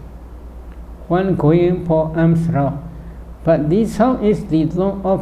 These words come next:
jhana. Because of this reason, quickly he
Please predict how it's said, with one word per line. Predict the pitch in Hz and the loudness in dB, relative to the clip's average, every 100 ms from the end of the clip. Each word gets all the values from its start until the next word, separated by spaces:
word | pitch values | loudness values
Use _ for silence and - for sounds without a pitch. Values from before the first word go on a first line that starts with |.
| 131 | -2
jhana. | - 135 139 139 143 | 0 2 2 -2 0
Because | 165 190 196 | 2 2 4
of | 185 | 2
this | 165 165 | 2 2
reason, | 127 151 131 170 - - - - - | 2 2 2 0 -2 -8 -12 -14 -2
quickly | 202 180 226 240 | 0 2 4 2
he | 160 180 214 277 | 2 2 2 0